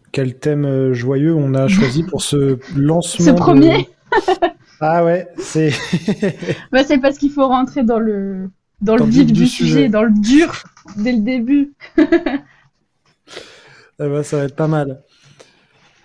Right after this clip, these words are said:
Speaker 1: Bon. Euh, voilà. <laughs>
Speaker 2: <laughs>
Speaker 1: Ça m'a coupé le sifflet.
Speaker 2: Mais non, il faut pas, il faut pas.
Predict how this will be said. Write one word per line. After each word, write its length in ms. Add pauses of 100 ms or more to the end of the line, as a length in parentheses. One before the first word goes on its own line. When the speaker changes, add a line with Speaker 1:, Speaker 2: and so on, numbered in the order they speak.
(300)
Speaker 1:
Bon. 360 (1080)
Euh, 920
voilà. 400 (140)
<laughs> 1080
Speaker 2:
<laughs> 880
Speaker 1:
Ça 140
m'a 120
coupé 240
le 80
sifflet. 460 (1600)
Speaker 2:
Mais 120
non, 180
il 100
faut 140
pas, 240
il 80
faut 120
pas. 300